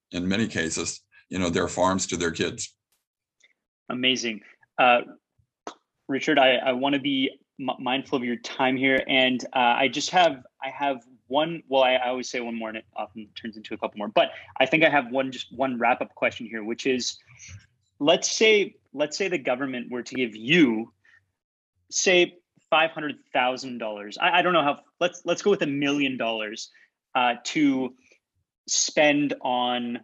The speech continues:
Speaker 2: some, some sector of, like, agricultural innovation or, or some, you know, technology. How would you, how would you spend that million dollars? Or where would you direct it?
Speaker 1: Well, I think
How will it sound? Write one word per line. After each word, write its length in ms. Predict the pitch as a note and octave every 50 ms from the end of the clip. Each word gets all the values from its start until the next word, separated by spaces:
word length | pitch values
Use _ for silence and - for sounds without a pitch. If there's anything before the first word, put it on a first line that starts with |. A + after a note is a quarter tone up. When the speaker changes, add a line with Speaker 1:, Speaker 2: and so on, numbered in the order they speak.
| _ _ _ _ _ _ -
Speaker 2:
some, 760 | - - - - - D#3 D3 C#3+ D3 D3 C#3+ C#3 C#3 C#3 - _ _ _ -
some 380 | - - - E3+ D3+ D3 C#3+ C#3
sector 760 | - - - - D3+ B2+ - - - - B2 B2 C3+ C#3 - _ _ -
of, 320 | - B2 A#2 A#2 A2+ G#2 - - _ _ _ _ _ -
like, 200 | B2 A2 A2+ - _ _ _ -
agricultural 640 | D3+ C#3+ C3+ B2+ - - C#3 C3+ - - C3+ B2 -
innovation 560 | - C3 B2 A2+ G#2+ A#2 A#2 A2+ - - A#2+
or, 160 | A2+ A2 G#2+ A2
or 100 | A#2 A2
some, 420 | - - - D3 C3+ C3 B2 A#2 - - - - _ _ _ _ _ _
you 100 | - C#3
know, 140 | C3 A#2+ A#2
technology. 840 | - - C#3 B2+ - C3+ B2 A#2 A2+ A2+ G#2+ G#2+ A#2 B2 B2 - _ - - - _ _ _ _ _ _ _ _ _ _ _ _ _ -
How 200 | - - E3 F#3
would 120 | A3 F#3
you, 180 | E3 F#3 F#3 E3+ -
how 180 | - - D3+
would 120 | E3 E3 D#3
you 60 | E3+
spend 320 | - - - D#3 C#3 C3
that 120 | B2+ A#2+ A#2
million 260 | A#2 A#2 A#2 A2+ A2
dollars? 380 | A2 G#2+ G#2+ G#2 G#2 G#2 - - - _ _ - _ _ _ -
Or 140 | - C3+ C3
where 180 | C#3+ G3+ G3+
would 140 | F#3 F#3+ D3+
you 80 | D#3 D#3
direct 320 | C#3 C3+ B2+ A#2+ - -
it? 160 | - - - _ _ _ _ _ _ _ _ _ _ _ _ _ _ _ _ _ _ _ _ _ _ _ _ _ _ _ -
Speaker 1:
Well, 120 | F3+ D3+
I 100 | C3 B2
think 400 | - - - F#3+ F#3+ F#3+ F#3 -